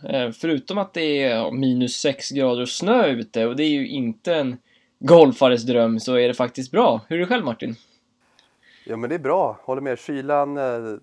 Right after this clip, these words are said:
Speaker 2: tar sig innanför jackan ganska lätt, men, eh, jag var i Spanien nu i veckan. Så jag har lite buffert på det, så jag kan, jag kan tåla några veckor av, eh, vinter i alla fall.
Speaker 1: Så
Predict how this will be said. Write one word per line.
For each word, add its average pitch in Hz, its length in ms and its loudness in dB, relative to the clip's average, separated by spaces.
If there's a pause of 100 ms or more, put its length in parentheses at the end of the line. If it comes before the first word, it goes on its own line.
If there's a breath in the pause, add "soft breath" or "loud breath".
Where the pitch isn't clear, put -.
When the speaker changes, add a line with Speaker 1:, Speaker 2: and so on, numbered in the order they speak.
(120)
Speaker 2:
tar 123 200 -4
sig 131 120 -8
innanför 117 240 -6
jackan 117 400 -6
ganska 113 280 -6
lätt, 120 360 -4
men, 104 400 -10
eh, 98 60 -10 (340)
jag - 80 -14
var 127 100 -2
i 143 40 -4
Spanien 175 380 -2
nu 127 60 -6
i 110 40 -8
veckan. 98 400 -6 (440 soft breath)
Så 107 640 -8
jag 107 160 -2
har 127 500 -4
lite 151 500 -14
buffert 147 520 -4
på 120 120 -2
det, 95 240 -4
så - 120 -12
jag 107 160 -4
kan, 117 280 -2
jag 120 220 -6
kan 143 120 -6
tåla 156 260 -2
några 156 220 -2
veckor 120 340 -4
av, 104 380 -2
eh, 98 200 -4
vinter 90 380 -8
i - 220 -14
alla 95 80 -4
fall. - 140 -10
Speaker 1:
Så 156 100 2